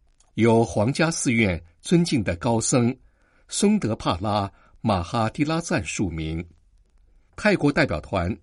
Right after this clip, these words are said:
大约有八十位成员，其中包括泰国僧家最高委员会、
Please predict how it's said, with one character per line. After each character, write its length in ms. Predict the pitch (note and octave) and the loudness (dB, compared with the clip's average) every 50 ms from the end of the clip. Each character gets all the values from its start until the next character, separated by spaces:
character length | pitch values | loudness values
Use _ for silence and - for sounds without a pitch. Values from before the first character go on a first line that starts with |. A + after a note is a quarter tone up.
| _ _ _ | _ _ _
大 140 | - C3+ B2 | -2 0 2
约 140 | A#2+ A#2+ A#2 | 4 4 4
有 220 | A2+ - - F2+ F2 | 4 2 2 0 -2
八 180 | - - F3+ | -2 -4 -4
十 140 | F3 - - | -4 -4 -2
位 120 | D#3 D#3 F2 | 0 0 -2
成 280 | E2+ - - F2+ G#2 | -2 -4 -4 -2 -2
员， 280 | B2 G#2 E2+ D#2+ E2 F2 - - _ _ _ _ _ _ _ _ _ _ _ _ | 0 0 0 -2 -4 -6 -8 -12 _ _ _ _ _ _ _ _ _ _ _ _
其 180 | - - B2 | -6 -4 -2
中 160 | G#2+ A#2+ A#2+ A#2 | 0 0 0 0
包 160 | G#2 A#2 A2 G#2 | 2 2 0 0
括 360 | - - A2+ F#2 D#2+ D2+ - _ _ _ _ _ _ _ _ | 0 -2 0 0 -2 -4 -8 _ _ _ _ _ _ _ _
泰 280 | - - D3+ B2+ G#2+ | -4 -2 0 0 0
国 200 | - - F#2 F#2+ | 0 -2 -2 -2
僧 280 | G#2 - - - B2 B2+ | -2 -2 0 0 0 0
家 320 | B2 C#3 B2+ A2+ G#2+ A#2 | 0 0 0 0 0 -2
最 180 | - - - E3 | -2 -2 -2 -2
高 200 | - - D#3+ E3+ | 0 2 0 0
委 140 | D#3 A#2+ E2+ | 0 -2 -2
员 220 | C#2+ D2 D#2 F2+ | -4 -4 -6 -6
会、 260 | F2+ - D3 G#2 D#2+ | -2 0 0 0 -2